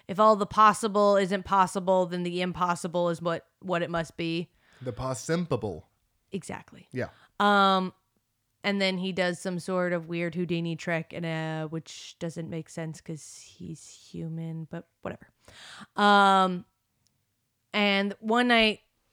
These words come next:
Speaker 1: Lucy is screaming. Uh, they finally see that something has come into the room to attack her.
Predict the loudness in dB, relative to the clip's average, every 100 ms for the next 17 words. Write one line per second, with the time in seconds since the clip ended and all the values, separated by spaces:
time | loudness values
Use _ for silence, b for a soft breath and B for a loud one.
0 | _ _ _ -10 -2 2 2 0 2 0
1 | -2 -2 2 4 4 4 2 -2 2 4
2 | 6 6 6 4 0 0 2 2 2 0
3 | -2 -2 -2 0 0 -2 0 0 0 -2
4 | -2 -2 -2 -2 -2 -4 -2 -2 -2 -4
5 | -2 2 0 0 -2 2 2 0